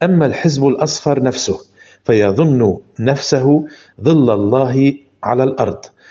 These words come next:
وإذا سمى نفسه بحزب الله، فهذا يعني أنه خاصة الخالق من دون سواه، علماً أن حزب الله في ظننا، كما هو وارد في القرآن، هم المؤمنون بالله، وليس فئة منهم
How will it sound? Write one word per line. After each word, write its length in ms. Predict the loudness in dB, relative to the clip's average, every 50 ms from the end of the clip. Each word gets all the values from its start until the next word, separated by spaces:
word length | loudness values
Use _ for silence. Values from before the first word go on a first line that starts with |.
| -20 _ _
وإذا 640 | -2 -2 0 2 2 2 4 2 2 0 -2 -4 -8
سمى 420 | -10 -4 -2 -2 0 0 0 0 0
نفسه 520 | 0 0 0 -2 -2 -4 -2 0 0 0
بحزب 420 | 0 -2 -2 -2 -2 -2 0 -2 -2
الله، 440 | 0 2 2 2 2 0 0 -2 -6 -14 -20 -20 -20 -20 _ _
فهذا 400 | _ 0 0 2 2 2 2 2
يعني 500 | 2 2 0 -2 -2 -2 0 -2 -2 -4 -8 -18 -20 _ _ _
أنه 340 | -2 0 0 0 0 -2 -2
خاصة 480 | -4 -4 -4 -2 -2 -2 -2 -2 -4 -2 -2
الخالق 560 | -4 -4 -4 -2 -2 -2 0 0 -2 -4 -4
من 140 | -8 -8 -6
دون 240 | -6 -6 -4 -4 -6
سواه، 380 | -6 -4 -2 -2 -2 -2 -4 -10 _ _ _ _ _ _ _ _ _ _
علماً 400 | -2 0 0 2 0 -2 -4 -4
أن 180 | -6 -4 -4 -4
حزب 320 | -4 -4 -4 -4 -2 -2
الله 300 | -2 0 0 0 -2 -2
في 200 | -6 -6 -6 -4
ظننا، 580 | -2 -2 0 2 2 2 2 2 0 0 -2 -6 -10 -18 -20 -20 _ _
كما 240 | -2 0 0 0 2
هو 320 | 2 2 2 2 2 2
وارد 480 | 2 2 2 2 2 0 0 -2 -2 -6 -6
في 100 | -4 -2
القرآن، 640 | -2 -2 -2 -2 -2 -2 -2 -2 -2 -2 -2 -4 -4 -8 _ -20 -20 -20 _ _ -4
هم 140 | 0 2 2
المؤمنون 720 | 2 2 0 -2 -4 -4 -4 -2 0 2 2 2 2 2
بالله، 500 | 0 0 -2 0 2 2 2 2 2 -2 -6 -12 -20 -20 -20 _ _
وليس 420 | -2 0 2 2 0 0 0 0
فئة 560 | 0 0 0 -2 -2 -2 -2 0 0 0 -2 0
منهم 520 | -2 0 0 0 0 0 0 0 -2 -4